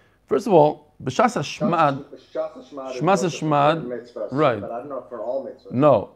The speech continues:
Speaker 1: B'Shas HaShmad, even Arkasa de Masani, you're not allowed to change the color of your shoelaces.
Speaker 2: Right.
Speaker 1: So, to go out with tefillin, everybody wore tefillin. That was the thing. You walked outside, so taking off your tefillin is,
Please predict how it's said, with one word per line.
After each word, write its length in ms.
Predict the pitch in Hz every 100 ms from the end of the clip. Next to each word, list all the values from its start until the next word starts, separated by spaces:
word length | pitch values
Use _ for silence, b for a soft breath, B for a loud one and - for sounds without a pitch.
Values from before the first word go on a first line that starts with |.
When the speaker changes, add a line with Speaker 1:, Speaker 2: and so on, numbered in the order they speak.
| -
Speaker 1:
B'Shas 460 | - 196 190 -
HaShmad, 680 | 143 127 - - 131 143 107
even 200 | 170 165
Arkasa 380 | 160 160 147 170
de 80 |
Masani, 560 | 180 180 214 202 127 95
you're 120 | 113
not 100 | 156
allowed 160 | 170 156
to 60 |
change 280 | - 175 147
the 100 | 131
color 220 | 170 175 175
of 60 |
your 80 | 170
shoelaces. 480 | 147 208 131 87 - _ _ b b b b b
Speaker 2:
Right. 120 | b b _
Speaker 1:
So, 540 | - 139 139 135 - - _ _ _ _ _ _ _ _ _ _ _
to 100 | 110
go 220 | 117 165
out 140 | 175
with 180 | 160 -
tefillin, 240 | 196 185 147
everybody 380 | 175 240 175
wore 220 | 131 120 113
tefillin. 380 | - 110 87 87 -
That 120 | 120
was 120 | 156
the 80 | 135
thing. 280 | 127 165 120
You 120 | 120
walked 280 | 143 160 -
outside, 420 | 147 180 165 117
so 200 | 131 123 -
taking 240 | 165 156
off 80 | 156
your 100 | 135
tefillin 460 | - 190 160 127
is, 80 | 113